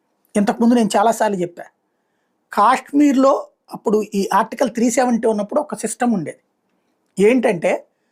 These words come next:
కాశ్మీర్లో అమ్మాయిని పాకిస్తాన్ అబ్బాయి పెళ్లి చేసుకుంటే అతనికి కాశ్మీరీ పౌరసత్వం వస్తుంది. అదే పా-,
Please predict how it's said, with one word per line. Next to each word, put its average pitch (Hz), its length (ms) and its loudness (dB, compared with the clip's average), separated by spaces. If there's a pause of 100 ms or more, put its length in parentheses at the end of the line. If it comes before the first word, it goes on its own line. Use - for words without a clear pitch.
(480)
కాశ్మీర్లో 277 760 2 (140)
అమ్మాయిని 226 540 0 (560)
పాకిస్తాన్ 277 600 2
అబ్బాయి 254 280 0
పెళ్లి 220 240 -2
చేసుకుంటే 190 520 -4 (500)
అతనికి 320 340 -2
కాశ్మీరీ 311 440 0
పౌరసత్వం 254 560 -2
వస్తుంది. - 340 -18 (1160)
అదే 240 260 4 (760)
పా-, 220 220 2